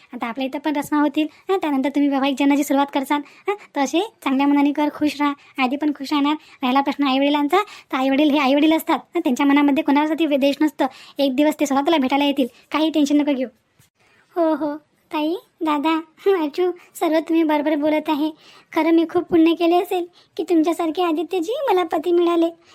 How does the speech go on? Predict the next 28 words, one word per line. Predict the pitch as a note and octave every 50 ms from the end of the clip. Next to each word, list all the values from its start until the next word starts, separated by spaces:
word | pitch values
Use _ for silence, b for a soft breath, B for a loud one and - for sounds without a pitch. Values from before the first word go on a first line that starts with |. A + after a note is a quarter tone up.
| b b - -
खरं | A4 F#4+
मी | F4+ F4 E4+
खूप | E4 - G#4 E4+ -
सौभाग्यशाली | - F4+ E4+ D4 D#4+ D#4+ D4 F4 E4+ - F4 E4 E4 E4
आहे, | E4 D#4+ D#4+ B B B B B - -
खूप | G#4 G#4
सौभाग्यवती | - G4+ F4+ E4 D#4 E4+ E4+ D#4 F4+ F4+ F4 E4+ E4+ F#4
आहे | F#4 F4+ F4+ F4+
मी | F4 F4 F#4 F4+ E4+ B B B B -
की | F4+
तुमच्यासारखे | D#4+ F#4 E4+ D#4+ E4+ E4+ E4 F4 D#4+ D4+ F#4
मला | F4+ F4 F4 E4+ F#4 A4+ C#5 C#5 B B B B B -
पती | F#4 D#4+ D#4+ F4+
मिळाले, | F4+ F4 F4 F4 E4+ E4 E4 E4+ - _ _ -
जे | G4 G4 F4+
एवढे | F4 F4 F4+ F#4
मला | F4 E4+ F4 F4+
समजून | - F#4 E4+ D#4 D#4 F4+ F4+
घेत | F4 F4+ E4+ D4+
आहे. | F4 E4+ E4+ b b b b b b -
खरं | B4+ G4+ F#4
मी | F4+ F4+ E4 E4+
खूप | G4 G4+
पुण्य | - - F#4+ F4 F4 F#4 F4
केले | F4+ F#4 F4+ F#4
असेल. | F#4 F#4 - - G#4+ A#4 - B B B B B -
मागच्या | G4+ F#4+ D#4+ - F4
जन्मामध्ये | F4 F4 E4 F4 F4 F4 F4+ F4 E4+ G#4